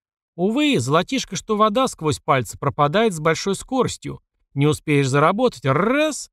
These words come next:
и уже в карманах ветерок последние медики пересчитывает. Есть и главная проблема, увы, но общий сбор перед убытием в наше путешествие намечен именно в этом городе.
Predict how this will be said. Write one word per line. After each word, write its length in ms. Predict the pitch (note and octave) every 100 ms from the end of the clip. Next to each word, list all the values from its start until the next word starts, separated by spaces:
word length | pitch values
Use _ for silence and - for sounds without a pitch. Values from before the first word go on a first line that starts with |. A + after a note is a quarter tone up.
| _
и 100 | B3+
уже 180 | D4 C#4
в 80 |
карманах 480 | - E3 F3 A#3+ G#3+
ветерок 460 | D3 C3 C#3 G#3 A3+
последние 500 | C3+ C3 D3+ E3 E3+
медики 380 | E3 D#3 - B2
пересчитывает. 760 | - B2+ G#2+ - G#2 - C#2+ - _ _ _ _ _ _ _ -
Есть 380 | C#3 D3 -
и 40 | F3
главная 460 | F3 C4 B3+ D3
проблема, 540 | - C3+ B2 B2+ B2 C#3
увы, 380 | E3+ A3 D3 - _ _ _
но 200 | F3 A#3
общий 360 | A#3 A#3+ A3+
сбор 380 | G3+ F#3+ C4 G#3
перед 220 | - C3+
убытием 400 | D#3 E3 F#3 D3
в 60 | C3+
наше 240 | C#3+ B2+
путешествие 640 | - B2+ D#3 B3 C#4 - F#3+
намечен 480 | C#3+ E3+ B3 - C3+
именно 260 | A#3 G#3
в 60 | B2+
этом 260 | C#3 D3+
городе. 480 | C#3 B2+ A2 G2 -